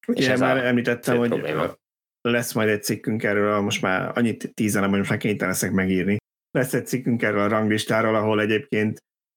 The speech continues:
Speaker 1: volt egy olyan szempont is, hogy mekkora kínálattal, hány fajta autóval, hogy a piac minden szegmensét lefedi-e, és nem meglepő módon, ö, nem, nem meglepő módon itt a Tesla alacsony pontszámot kapott, mert pontosan ezért, hogy csak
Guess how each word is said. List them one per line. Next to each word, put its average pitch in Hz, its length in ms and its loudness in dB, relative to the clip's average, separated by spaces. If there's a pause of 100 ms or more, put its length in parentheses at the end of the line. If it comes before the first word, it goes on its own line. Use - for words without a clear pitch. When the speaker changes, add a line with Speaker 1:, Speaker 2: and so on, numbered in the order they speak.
Speaker 1:
volt 135 400 0
egy 113 120 0
olyan 107 180 2
szempont 98 600 0
is, 123 240 0
hogy 101 440 -2 (300)
mekkora 104 840 0 (640)
kínálattal, 101 760 0
hány 110 260 0
fajta 101 420 -2
autóval, 90 520 0
hogy 90 140 0
a 98 80 -2
piac 113 320 -2
minden 120 320 2
szegmensét 92 600 0
lefedi-e, 101 500 0 (300)
és - 60 -2
nem 131 140 2
meglepő 101 460 0
módon, 110 440 0
ö, 101 240 0 (100)
nem, 117 580 2
nem 123 220 2
meglepő 113 480 0
módon 110 320 2
itt 104 100 -2
a 104 80 -2
Tesla 113 340 -4
alacsony 101 380 0
pontszámot 98 520 0
kapott, 107 340 -4
mert 98 240 -2
pontosan 92 380 -2
ezért, 90 180 0
hogy 90 100 -4
csak 92 200 -4